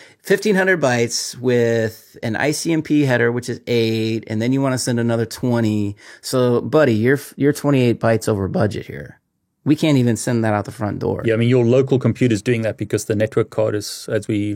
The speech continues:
Speaker 2: looked at through this, preferences is fifteen hundred, and you're trying to squeeze too much in. So immediately it's kicking it back to you. Yeah.
Speaker 1: Correct.
Speaker 2: Yeah.
Speaker 1: Correct. And I,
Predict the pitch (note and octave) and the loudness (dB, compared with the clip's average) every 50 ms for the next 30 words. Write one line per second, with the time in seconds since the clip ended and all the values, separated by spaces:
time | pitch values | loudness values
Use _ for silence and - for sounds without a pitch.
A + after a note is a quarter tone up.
0 | G#2 - A#2+ A2 G#2 - - A2 G#2+ - - A#2 G#2+ G#2 G2 - - - - - | -4 -2 0 0 0 0 -2 -4 -4 -4 -6 -4 -4 -4 -4 -6 -10 -16 -18 -18
1 | - - - - B2 A2+ - B2 B2 - - A#2 A2 A2 - - B2 A#2+ - B2 | -20 -20 -8 -6 -6 -6 -4 -6 -8 -8 -8 -10 -10 -10 -8 -6 -6 -6 -6 -6
2 | A2+ G2+ G#2 A2 G#2+ A2 A#2 - _ _ _ _ _ _ _ - A2 G#2 G2+ - | -8 -6 -6 -4 -4 -6 -6 -8 _ _ _ _ _ _ _ -6 -6 -6 -2 -2
3 | A#2+ A2 G#2 G2 - - B2+ A2+ G2+ - - A#2+ G#2+ G2+ G2 - - A#2+ A2+ G2 | -2 0 0 -2 -2 -2 -2 -2 -2 -2 -2 -2 -2 -2 -4 -4 -6 -6 -6 -6
4 | F#2 F2+ - G#2 G#2 G2+ G#2 G#2 A#2 A#2+ A2+ A2+ G#2 F#2+ - - G2 - - - | -6 -6 -4 -4 -2 0 2 2 2 2 2 2 0 0 0 -2 -4 -6 -4 -4
5 | A#2+ - - G#2 G2 F#2 F2 - F#2 - - - F2+ - - - _ _ _ _ | -4 -4 -2 -4 -4 -2 -2 -4 -4 -6 -6 -10 -10 -10 -12 -14 _ _ _ _
6 | _ - G#2+ G2+ - _ _ _ - - D3+ B2+ G2+ G2 - - - - - _ | _ -10 -10 -10 -10 _ _ _ -2 0 2 2 2 0 -4 -8 -16 -18 -20 _
7 | _ _ _ _ _ _ _ - F#2+ F#2 - A2 G2 - A#2+ A#2+ B2 C3 C#3 | _ _ _ _ _ _ _ -12 -8 -4 -4 -4 -2 -2 0 0 2 2 2